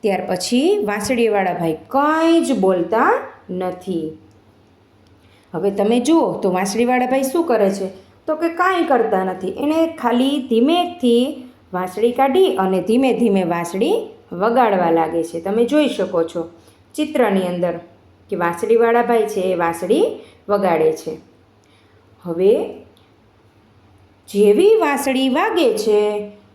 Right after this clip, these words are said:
એવા ગામમાંથી એક એક એક કરીને નાના નાના જે બાળકો છે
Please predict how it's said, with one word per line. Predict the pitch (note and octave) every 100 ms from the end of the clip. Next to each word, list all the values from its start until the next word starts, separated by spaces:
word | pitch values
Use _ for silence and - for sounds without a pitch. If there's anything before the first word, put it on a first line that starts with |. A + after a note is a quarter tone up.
| _ -
એવા | E4+ F4+ E4+ B3 A3
ગામમાંથી | C4+ F#4 G4+ E4 A#3+ G3+ A3+ A3+ C4 G4 A4+ - - _ _ _ _ _ -
એક | C#4 F4+ - C#4+
એક | D4+ D4+ C4+
એક | C4+ C4+
કરીને | A#3+ A3+ A#3 A#3 A#3+ D4 G#4+ - - - - _ _ G3
નાના | F#3 G3+ B3+
નાના | C4+ C4 C4 B3+
જે | B3+
બાળકો | B3+ F#3 F#3+ C4 C#4
છે | C#4 F#4+ A3+ G3+